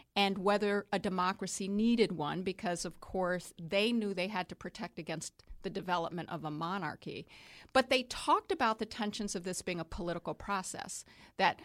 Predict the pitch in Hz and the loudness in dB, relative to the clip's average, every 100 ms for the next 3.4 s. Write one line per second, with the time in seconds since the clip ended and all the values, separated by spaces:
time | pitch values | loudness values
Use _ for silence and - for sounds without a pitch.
0 | - 190 180 208 202 196 185 196 - 175 | -2 0 4 4 2 0 -2 -2 -2 -2
1 | 165 180 165 170 170 - 170 165 165 185 | -4 -6 -6 -4 -6 -6 -6 -6 -6 -6
2 | 175 - - 190 226 254 262 247 233 - | -6 -6 -4 2 4 4 4 4 4 2
3 | 196 185 180 - | 0 2 2 0